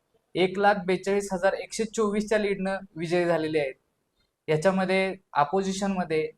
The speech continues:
शिवसेना उद्धव बाळासाहेब ठाकरे गटाचे अमित कदम हे लढतीत होते, परंतु त्यांना फारसं असं यश आलेलं दिसत नाही, कारण शिवसेना या ठिकाणी निवडून येईल अशी शाश्वती थोडीशी कमीच होती, कारण सातारकरांचा जास्तीत जास्त विश्वास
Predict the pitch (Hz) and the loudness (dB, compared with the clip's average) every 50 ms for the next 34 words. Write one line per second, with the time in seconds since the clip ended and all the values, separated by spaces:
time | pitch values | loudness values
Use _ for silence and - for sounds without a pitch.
0 | _ _ - - - 185 180 180 202 196 196 202 196 202 196 202 - _ _ _ | _ _ -10 -4 -4 -2 -2 -2 -2 -2 0 2 0 0 0 -4 -8 _ _ _
1 | _ _ - 160 156 151 180 202 196 196 185 190 185 196 190 190 - 180 165 - | _ _ -10 -8 -4 0 0 2 4 6 4 4 4 2 -2 -2 0 -4 -2 -2
2 | 175 180 175 180 175 - 175 156 - 160 151 151 - 143 151 165 202 220 208 - | 0 0 0 0 -2 -2 -4 -4 -2 -2 -2 -2 0 -2 0 0 0 -2 -4 -2
3 | - 196 180 185 170 147 131 - _ _ _ _ _ - - 180 180 185 180 175 | -4 0 0 2 0 0 -2 -8 _ _ _ _ _ -2 0 4 4 4 2 2
4 | - 208 202 190 185 160 - 156 147 139 - _ _ _ _ _ - 175 175 202 | -2 -4 -4 -4 -4 -4 -4 -6 -8 -8 -8 _ _ _ _ _ -2 0 2 2
5 | 202 202 202 202 220 220 220 226 208 - _ _ - 175 175 190 214 214 214 202 | 2 0 -2 -2 -2 -2 -2 -4 -6 -8 _ _ 2 2 2 2 2 0 2 2
6 | 185 190 190 214 214 214 214 214 214 196 202 196 - 196 185 185 185 185 185 - | 2 2 4 4 2 2 2 0 -4 -4 -4 -2 -2 -2 -2 -2 -4 -8 -10 -10
7 | 170 - - 170 - 165 160 151 147 156 151 - - - 175 165 190 190 190 - | -10 -10 -10 -10 -8 -6 -4 -4 -4 -4 -6 -8 -2 -2 0 0 0 -2 -4 -14
8 | _ _ _ - - 202 190 185 190 214 208 214 214 208 208 196 196 196 196 196 | _ _ _ -8 -2 0 0 0 0 -2 -2 0 0 0 0 0 -2 -2 0 0
9 | 190 190 196 196 196 196 - - _ _ _ _ _ _ _ _ - 165 180 190 | 0 0 -2 -8 -8 -10 -14 -20 _ _ _ _ _ _ _ _ -6 -2 -2 0
10 | 202 208 214 214 214 196 165 - - - 151 156 196 196 - 196 180 - - 190 | 0 2 2 2 2 0 0 -2 -6 -6 -6 -4 -4 -4 -2 -2 -4 -2 -4 -6
11 | 190 202 214 - 196 190 190 185 - 208 - 202 196 196 202 196 180 160 151 170 | -4 -4 -6 -4 -2 -4 -4 -4 -6 -8 -6 -6 -6 -6 -6 -6 -6 -6 -6 -6
12 | 156 - 165 170 180 - - 170 160 160 180 185 190 - 208 196 190 185 - 190 | -4 -2 -2 -2 -2 0 0 0 0 0 -2 -2 0 0 0 0 0 -2 0 2
13 | 170 156 - - _ _ _ _ - - 135 160 170 170 170 226 202 185 214 202 | 2 2 0 -4 _ _ _ _ -8 0 4 4 4 4 2 -6 -4 -2 -2 -2
14 | 208 208 208 202 190 190 - 175 156 147 - | 0 -2 -4 -4 -4 -2 -2 0 0 -2 -4